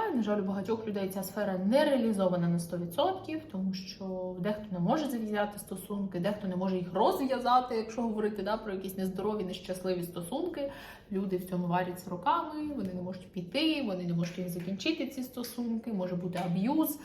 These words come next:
Проблем я можу перечисляти і дуже, і дуже довго, тому що їх дуже, і дуже багато, і кожна проблема унікальна. Але сьогодні хочу вам дати такі основні поняття про те, які ролі в стосунках може виконувати жінка.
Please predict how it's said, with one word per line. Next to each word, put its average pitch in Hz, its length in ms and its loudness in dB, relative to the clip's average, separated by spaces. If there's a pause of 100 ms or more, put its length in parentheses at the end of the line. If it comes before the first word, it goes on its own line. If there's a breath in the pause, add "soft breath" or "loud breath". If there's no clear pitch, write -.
(840 loud breath)
Проблем 330 400 8
я 262 100 6
можу 254 220 6
перечисляти 226 760 2
і 240 40 4
дуже, 220 280 2
і - 20 0
дуже 208 260 2
довго, 285 400 6
тому 262 180 0
що - 140 -4
їх 233 180 0
дуже, 240 200 0
і - 20 0
дуже 208 220 0
багато, 196 400 0
і 233 40 0
кожна 247 220 -2
проблема 196 400 0
унікальна. - 440 -6 (200)
Але 240 260 4
сьогодні 285 340 2
хочу 294 320 0
вам 220 140 2
дати 247 260 4
такі - 180 -4
основні 254 760 2
поняття 190 600 -2
про 196 140 0
те, 190 340 -4 (400 loud breath)
які 214 300 6
ролі 214 340 6
в 311 80 -4
стосунках 226 960 -4
може 277 300 0
виконувати 240 600 -2
жінка. 180 440 0